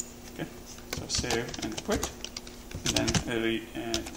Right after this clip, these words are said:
ask Nginx to reload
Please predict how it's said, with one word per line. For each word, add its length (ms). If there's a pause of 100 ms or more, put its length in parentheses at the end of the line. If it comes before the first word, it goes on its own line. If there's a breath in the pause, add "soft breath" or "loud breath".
ask 340
Nginx 760
to 1080
reload 360